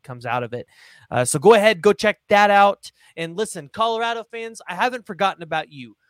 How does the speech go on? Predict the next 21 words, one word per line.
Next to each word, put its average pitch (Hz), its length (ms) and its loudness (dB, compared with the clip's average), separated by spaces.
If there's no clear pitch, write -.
We 170 200 -16
have 202 320 -4
a 220 80 -8
Jordan 190 440 -6
Domineck 190 540 -4
interview 147 340 -14
coming. 226 460 -2
It's - 100 -20
been 226 260 -6
a 220 40 -4
little 208 280 -2
harder 202 360 2
to 190 140 -14
get 180 220 -6
that 180 200 2
one, 175 260 -4
uh, 151 200 -6
lined 160 340 -6
out. 175 300 4
Listen, 151 340 -10
uh, 156 160 0